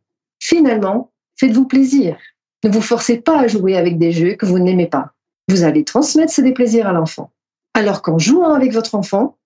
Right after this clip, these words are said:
vous allez pouvoir l'observer, pouvoir respecter son développement, découvrir ses talents et ne pas juger ses envies et besoins. Car justement, un jouet doit ouvrir un maximum l'imaginaire de chacun.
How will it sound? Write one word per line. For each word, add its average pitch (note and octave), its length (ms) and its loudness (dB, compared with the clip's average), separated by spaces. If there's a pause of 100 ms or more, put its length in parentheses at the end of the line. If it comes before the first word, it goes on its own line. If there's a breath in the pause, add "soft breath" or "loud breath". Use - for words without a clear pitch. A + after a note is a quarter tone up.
vous A3+ 100 2
allez F#3 160 0
pouvoir C#3+ 300 -2
l'observer, F#3+ 720 0 (180)
pouvoir E3+ 280 0
respecter A3+ 540 0
son F#3 180 -2
développement, D#3+ 640 -2 (160)
découvrir B3 500 2
ses F3 160 -4
talents D#3 400 -4 (300)
et G3+ 80 2
ne E3+ 100 2
pas C4 300 0
juger A#3 300 2
ses A3 220 -2
envies F3 280 -2
et E3 60 0
besoins. - 380 -6 (680)
Car B3+ 140 2
justement, A#3+ 600 -2 (280)
un A3+ 100 0
jouet A#3+ 320 2
doit A3+ 160 0
ouvrir G#3 320 -4
un F3 120 -2
maximum A3 680 0
l'imaginaire F#3+ 680 0 (200)
de - 20 0
chacun. E3 540 -2